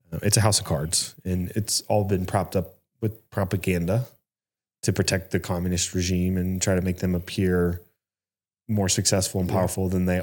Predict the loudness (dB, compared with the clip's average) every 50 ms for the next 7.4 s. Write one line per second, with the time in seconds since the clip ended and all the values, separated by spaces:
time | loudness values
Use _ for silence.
0 | 0 2 2 2 4 4 2 2 2 0 -4 -6 -12 _ _ _ _ _ _ _
1 | _ _ -2 0 2 4 4 4 2 0 0 0 2 2 4 4 2 2 2 2
2 | 2 2 2 2 2 0 -2 -4 -6 -6 -6 -6 -6 -8 -10 -14 -16 _ _ _
3 | -4 0 2 2 2 2 2 2 2 4 4 4 4 4 2 2 4 2 2 2
4 | 2 2 2 2 2 4 4 2 0 0 0 0 0 2 4 4 4 4 6 4
5 | 4 4 4 2 4 4 2 2 0 -4 -14 -14 _ -2 -2 0 0 0 2 2
6 | 2 2 2 0 0 0 0 0 2 2 2 4 4 4 4 2 2 2 0 0
7 | 0 0 0 0 0 0 -2